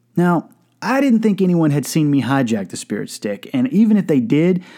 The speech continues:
I planned on simply denying I stole it. Denying I did stuff had been my modus operandi in the past, and it had worked for everything. I didn't figure this time would be any different. The cheerleaders asked me the next day to bring it back.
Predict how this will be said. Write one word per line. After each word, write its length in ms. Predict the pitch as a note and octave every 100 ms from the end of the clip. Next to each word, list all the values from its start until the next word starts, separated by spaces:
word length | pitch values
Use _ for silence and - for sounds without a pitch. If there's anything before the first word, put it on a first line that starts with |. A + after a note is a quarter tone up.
| -
I 80 | -
planned 280 | F3+ A3 G3+
on 60 | E3
simply 320 | - F3+ F3
denying 540 | B2+ C3 C#3 D3 C#3+
I 80 | B2+
stole 400 | A#2 - B2+ G#2+
it. 160 | - -
Denying 420 | A#2+ D3 G3+ G3+
I 60 | D3+
did 240 | B2 C#3
stuff 320 | - F3 E3
had 160 | C3+ A#2
been 160 | C3+
my 140 | C#3 C3+
modus 380 | B2 C#3 C3+ C#3+
operandi 600 | B2+ A2+ B2+ C3+ G#2+ G2+
in 80 |
the 80 | F#2+
past, 480 | - D3+ D3+ D3+ - - -
and 120 | - E3
it 60 |
had 180 | F#3 F3
worked 280 | C#3+ F3+ F3+
for 340 | F3+ F3 E3 _ -
everything. 640 | G3+ F3 C3+ - F#2+ - _ _ _
I 100 | D3+
didn't 160 | G#3 F3
figure 180 | F3
this 160 | D#3+ F3+
time 220 | - A3
would 140 | A#3 E3
be 60 |
any 120 | E3+
different. 480 | E3 B3 B3 A2 - _ _ _ - - - - -
The 60 |
cheerleaders 480 | A2 G#3+ A#3 A#3+ G3
asked 320 | - C#3+ C#3+
me 80 | D3
the 80 | C#3
next 240 | C#3 C3
day 120 | - B2+
to 80 |
bring 220 | A2+ A#2+ A#2
it 100 | G#2+
back. 380 | G2 F2 _